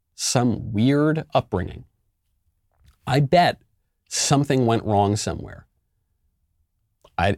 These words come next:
I, look, I don't know. I don't have the, I don't know their family history. I don't know whether they had an, a normal, stable family. I don't know whether they had a father in the house. I know statistics, so I know it doesn't look great. I don't know their schooling. I don't know whether they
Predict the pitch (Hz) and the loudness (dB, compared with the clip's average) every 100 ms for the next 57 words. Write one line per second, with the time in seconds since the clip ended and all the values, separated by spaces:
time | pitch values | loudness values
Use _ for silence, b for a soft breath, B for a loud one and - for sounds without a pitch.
0 | - 131 190 - 220 147 208 254 226 202 | 0 0 0 0 2 4 4 4 4 6
1 | 220 190 208 202 151 - - 147 143 135 | 4 4 4 2 0 -6 -6 0 2 2
2 | - 139 175 143 160 160 147 - 143 139 | 2 2 2 4 4 4 2 2 2 2
3 | 123 160 - 160 156 151 107 107 95 117 | 2 0 0 0 2 4 2 2 0 0
4 | 120 120 117 - b b b - 113 113 | 2 2 0 -4 b b b -2 2 4
5 | 117 110 104 101 101 101 98 98 92 - | 4 2 2 2 2 2 0 0 -2 -4
6 | 101 101 110 110 - 110 101 98 107 107 | -2 0 2 0 0 0 0 -2 -2 0
7 | 117 101 98 87 101 107 104 98 98 107 | 0 0 0 -2 0 0 0 0 0 -2
8 | 95 - 95 98 104 98 101 104 104 - | -2 0 0 2 0 0 -2 -2 -2 -4
9 | 98 117 - 123 214 208 101 104 - 87 | -2 -2 -2 0 0 0 -2 -4 -4 -4
10 | 95 101 101 b b 110 123 123 147 151 | -2 -4 -6 b b 0 2 2 2 2
11 | 190 127 117 _ _ _ _ _ _ _ | 2 2 -2 _ _ _ _ _ _ _
12 | _ - 127 139 117 123 127 127 131 135 | _ 0 2 4 2 4 4 4 4 2
13 | - _ 113 101 - - 165 147 143 135 | -4 _ -2 -2 -2 -2 2 4 4 2
14 | 131 117 120 87 107 107 107 107 101 101 | 2 0 0 0 0 2 2 2 2 2
15 | 101 98 | 2 0